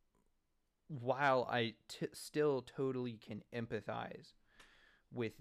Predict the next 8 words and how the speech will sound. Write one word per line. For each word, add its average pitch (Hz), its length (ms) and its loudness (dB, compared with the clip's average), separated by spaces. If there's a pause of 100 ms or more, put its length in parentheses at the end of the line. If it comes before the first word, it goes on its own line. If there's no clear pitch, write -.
the 113 140 -4
core 110 760 -2
motivation 107 840 -4
and 107 280 -8
where 110 500 -6 (520)
Killmonger 117 680 -6 (720)
comes 113 320 -6
from, - 420 -10